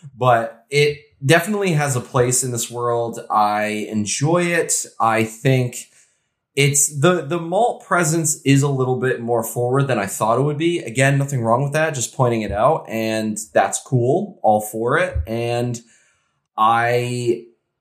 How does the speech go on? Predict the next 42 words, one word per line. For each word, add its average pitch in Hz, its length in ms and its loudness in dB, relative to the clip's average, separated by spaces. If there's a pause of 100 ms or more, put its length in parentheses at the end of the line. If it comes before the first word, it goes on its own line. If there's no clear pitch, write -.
(300)
we 160 260 2
normally 220 580 0
rank, 185 520 -2 (140)
we 156 220 -2
kinda 170 300 0
haven't 165 320 0
been 156 140 0
going 151 440 -2
off 143 260 2
of 151 160 -12
those, 160 460 -2
but 127 420 2 (160)
if 123 160 2
I 147 160 0
had 202 140 2
to 139 80 -4
choose 143 280 2
between 120 320 -4
the 135 100 -2
two, 160 260 -2
I - 120 -2
think 180 320 -6
I 262 100 2
would 269 180 0
pick 226 200 -6
this 165 220 2
one 214 140 -2
over 180 200 0
the 131 160 0
other 131 180 0
one. 170 240 -2
The 127 80 -2
other 202 160 2
one 214 120 0
was 143 140 -2
great. 165 440 -2
It 131 60 -2
was 131 180 0
solid. 156 360 2
It 127 80 -4
was - 160 -6
fun. 165 420 -2